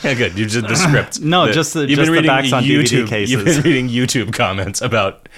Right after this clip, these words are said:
Speaker 1: Alfred Hitchcock.
Speaker 2: <laughs>
Speaker 1: Uh, did
Speaker 2: No,
Speaker 1: you know
Speaker 2: uh, Sherlock
Speaker 1: that
Speaker 2: Holmes.
Speaker 1: Alfred Hitchcock was a fat fag?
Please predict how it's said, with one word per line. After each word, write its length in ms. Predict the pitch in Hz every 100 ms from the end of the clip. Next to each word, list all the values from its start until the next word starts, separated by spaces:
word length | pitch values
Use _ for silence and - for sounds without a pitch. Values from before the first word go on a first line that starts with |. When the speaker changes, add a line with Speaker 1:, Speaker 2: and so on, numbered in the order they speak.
| - -
Speaker 1:
Alfred 340 | 85 101 101 101
Hitchcock. 600 | 92 - 95 - - - -
Speaker 2:
<laughs> 40 | _ - - - - - 135 - 151 -
Speaker 1:
Uh, 140 | 123 -
did 120 | -
Speaker 2:
No, 220 | - 151
Speaker 1:
you 60 | 170
know 80 | 175
Speaker 2:
uh, 300 | 170 151 131
Sherlock 420 | - 147 131 -
Speaker 1:
that 300 | 117 127 120 127
Speaker 2:
Holmes. 80 | 147
Speaker 1:
Alfred 360 | - 123 117
Hitchcock 480 | 123 113 - 110 110
was 160 | 107 98
a 100 | 90
fat 360 | - 101 101
fag? 540 | - - 120 92 90